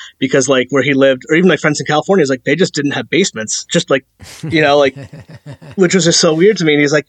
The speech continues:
Speaker 1: "You, what, you had shows every weekend? I had to drive, like, five hours to Chicago to see, like, Alkaline Trio." And, uh, this is, you know, Connecticut, but, like, you know, even, like, on the outside perspective, um, uh, you could e-, I remember even at that time, like, really f-, you could feel something special being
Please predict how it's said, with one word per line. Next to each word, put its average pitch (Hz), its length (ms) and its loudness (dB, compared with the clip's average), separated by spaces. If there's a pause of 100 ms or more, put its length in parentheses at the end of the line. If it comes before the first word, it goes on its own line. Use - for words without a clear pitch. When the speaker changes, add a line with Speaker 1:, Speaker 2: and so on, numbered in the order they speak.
Speaker 1:
"You, 175 140 -2
what, 208 120 0
you 202 120 0
had 254 160 2
shows 262 280 2
every 226 160 2
weekend? 262 440 0
I 247 80 2
had 269 80 0
to 247 80 -2
drive, 240 200 0
like, 220 140 0
five 233 260 -4
hours 233 300 0
to 214 80 0
Chicago 226 480 0
to 160 100 0
see, 156 300 -2
like, 151 160 0
Alkaline 185 340 0
Trio." 131 380 2 (480)
And, 147 140 0
uh, 151 80 -2
this 190 140 0
is, 143 120 -4 (160)
you 151 100 0
know, 135 100 2
Connecticut, 139 500 -2
but, 156 120 -2
like, 160 160 -2
you 254 100 2
know, 240 120 4
even, 240 380 2
like, 180 120 -2
on 156 100 0
the 135 100 2
outside 151 400 0
perspective, 131 520 -4 (520)
um, 127 380 2 (520)
uh, - 80 -8 (240)
you 196 180 2
could 202 140 -2
e-, 202 140 0
I 190 120 2
remember 202 260 2
even 170 160 2
at 147 120 -2
that 160 160 -2
time, 156 320 0 (140)
like, 147 140 -4
really 147 280 0
f-, - 200 -8
you 170 100 -2
could - 160 -6
feel 160 320 2
something 139 420 0
special 143 500 0
being 139 460 0